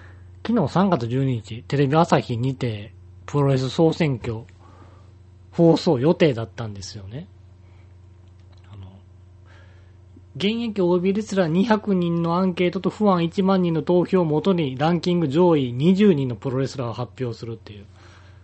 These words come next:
あと、まあ、ん、プロレス界の名勝負とか名場面も紹介するっていう。まあ、プロレスを紹介するって番組ですよね。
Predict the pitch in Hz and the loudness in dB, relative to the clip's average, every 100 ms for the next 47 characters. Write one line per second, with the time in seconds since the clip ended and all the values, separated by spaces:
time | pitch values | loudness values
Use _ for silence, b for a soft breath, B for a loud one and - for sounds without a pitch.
0 | b - - - 151 226 175 - - - | b -20 -20 -14 -8 -4 -4 -6 -18 -20
1 | - - - - - - - - - 135 | -20 -20 -20 -20 -20 -20 -20 -20 -20 -14
2 | 139 175 - 143 147 143 - 185 123 107 | -10 -12 -10 -4 -2 -2 -6 -8 -8 -8
3 | 120 135 170 165 175 120 113 113 123 147 | -14 -4 -2 0 0 -2 -6 -8 -6 -4
4 | 151 127 110 107 - 135 131 120 - 117 | -2 -4 -6 -10 -6 -6 -4 -6 -8 -12
5 | - - 101 98 - - - b b b | -14 -18 -20 -20 -20 -20 -20 b b b
6 | b b - 127 - 151 160 160 - 175 | b b -12 -12 -4 0 2 2 0 -2
7 | 156 208 214 208 190 214 208 151 127 127 | 0 0 2 4 4 4 0 0 -4 -6
8 | 123 120 120 - 117 95 98 | -6 -6 -6 -6 -12 -14 -18